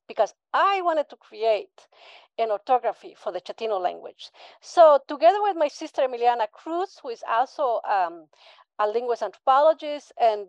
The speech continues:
Doctor Tony Woodbury, who, um, who is a professor at the University of Texas at Austin, we, uh, you know, like, we were begging, you know, linguists, "Please teach me how to read and write my language." So that is how I came into linguistics, because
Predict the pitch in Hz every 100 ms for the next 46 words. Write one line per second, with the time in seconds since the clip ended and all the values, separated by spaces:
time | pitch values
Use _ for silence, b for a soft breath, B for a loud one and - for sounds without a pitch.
0 | - 226 226 - 233 208 196 - 240 226
1 | 240 392 285 202 175 170 - - 226 208
2 | 190 - 196 170 165 330 320 B B B
3 | B B - 240 233 226 - 214 - -
4 | 254 - 262 226 202 190 185 - 175 -
5 | - 247 - 214 185 208 349 - - 185
6 | 196 - B B B - 254 339 370 359
7 | - 277 247 247 269 254 247 226 311 294
8 | 226 247 302 349 226 190 220 208 196 208
9 | 233 285 - _ 349 359 247 _ 320 -
10 | 294 262 247 240 214 226 214 202 196 -
11 | 190 180 170 151 - - 370 - _ _
12 | - 311 440 415 - 311 294 277 - 240
13 | 226 220 202 190 180 208 - 220 208